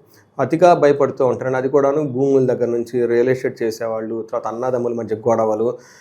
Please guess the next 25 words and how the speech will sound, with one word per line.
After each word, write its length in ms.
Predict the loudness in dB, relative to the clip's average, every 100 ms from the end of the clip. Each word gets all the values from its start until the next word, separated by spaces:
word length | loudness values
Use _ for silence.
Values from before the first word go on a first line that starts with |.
| _ 2
వీటికి 260 | 6 6
సంబంధించి 500 | 4 4 4 4 2
వచ్చే 180 | 0 0
అవకాశం 360 | -2 -4 -8 -10
ఎక్కువగా 280 | -4 -2
ఉంటుంది. 220 | -2 -2 -6
హెల్త్ 240 | -6 -4
కాంప్లికేషన్, 640 | -2 -2 -2 -4 -4 -4 -8
ఫైనాన్షియల్ 560 | -2 2 4 4 0
క్రైసిస్ 460 | -2 -4 -4 -10 -8
చాలా 100 | -8
ఎక్కువగా 400 | -10 -12 -10 -10
ఉంటుంది. 320 | -14 -16 -16
దరిద్రము 560 | -6 0 0 0 -4 -4
అని 120 | -4
చెప్తారండి, 300 | -6 -8 -10
టయానికి 440 | -4 -2 0 -2
డబ్బులు 280 | -4 -4 -4
లేక 200 | -4 -8
అయ్యో 240 | -6 0 0
లేదే 300 | -2 -6 -4
లేదన్న 300 | -4 -4 -10
ఫీలింగ్ 360 | -8 -6 -6
ఎక్కువ 260 | -8 -10 -16
ఉంటుంది. 260 | -14 -18